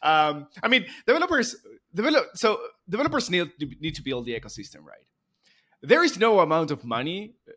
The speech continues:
that you can put down to fund the amount of developers that we currently are already in Nostr, even though that is so early, the amount of excitement from developers that are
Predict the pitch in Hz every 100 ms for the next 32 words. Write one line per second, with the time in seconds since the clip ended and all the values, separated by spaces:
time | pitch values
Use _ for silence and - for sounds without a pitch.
0 | - 123 113 117 131 123 120 - 147 147
1 | 127 156 120 - 107 104 165 208 220 _
2 | - 180 - 160 139 123 113 107 104 _
3 | _ _ _ _ _ 135 165 135 143 156
4 | 120 120 131 127 120 - 113 143 139 -
5 | 156 170 160 110 120 156 - 139 113 120
6 | 101 92 139 - 202 143 117 110 104 104
7 | 107 90 101 107 - 123 101 101 120 175
8 | 214 _ - - - 131 151 120 127 139
9 | 143 135 131 - 147 127 147 147 - 131
10 | 113 143 170 - 117 113